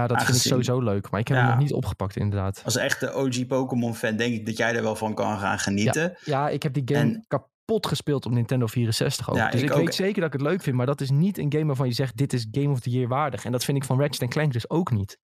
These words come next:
Speaker 2: Nou ja, ik denk dus als ik Resident Evil Village op ga pakken, dat dat mijn Game of the Year kan worden. Alleen moet ik hem even oppakken. Dat is het meer bij mij.
Speaker 1: Ja,
Speaker 2: Het is een
Speaker 1: ik
Speaker 2: beetje
Speaker 1: denk
Speaker 2: een
Speaker 1: het ook niet.
Speaker 2: tijdprobleem.
Speaker 1: Is ook niet Game of the Year waardig in mijn ogen.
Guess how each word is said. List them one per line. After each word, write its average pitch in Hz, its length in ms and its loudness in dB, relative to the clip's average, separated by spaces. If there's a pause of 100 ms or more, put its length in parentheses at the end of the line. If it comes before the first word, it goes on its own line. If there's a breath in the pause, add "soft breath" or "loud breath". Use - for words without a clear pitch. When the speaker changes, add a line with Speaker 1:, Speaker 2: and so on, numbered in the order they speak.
(140)
Speaker 2:
Nou 123 180 0
ja, 131 100 2
ik 156 140 -4
denk 160 180 0
dus 143 140 0
als 139 140 0
ik 139 120 -2
Resident 139 400 0
Evil 127 240 -2
Village 120 360 -2
op 107 100 -4
ga - 100 0
pakken, 110 280 -2
dat 104 140 -2
dat 113 160 -2
mijn 127 240 0
Game 120 200 2
of 110 100 -6
the 107 100 -2
Year 101 200 0
kan 101 180 0
worden. 92 340 0
Alleen 117 220 0
moet 120 120 0
ik 120 80 -2
hem 113 100 0
even 110 200 -4
oppakken. 110 460 -2
Dat 127 160 -4
is 127 80 2
het 110 140 0
meer 104 200 0
bij 101 100 -2
mij. 104 100 4
Speaker 1:
Ja, 98 60 4
Speaker 2:
Het - 80 0
is 120 60 2
een 117 60 0
Speaker 1:
ik 120 60 2
Speaker 2:
beetje 135 140 2
Speaker 1:
denk - 120 -2
Speaker 2:
een 147 60 0
Speaker 1:
het 127 140 2
ook 107 80 2
niet. 104 100 0
Speaker 2:
tijdprobleem. 90 440 -4
Speaker 1:
Is 131 180 -2
ook 139 200 -2
niet 123 200 0
Game 123 140 2
of 113 60 -2
the 110 100 -4
Year 113 160 2
waardig 107 340 0
in 107 100 2
mijn 104 240 2
ogen. 104 480 -2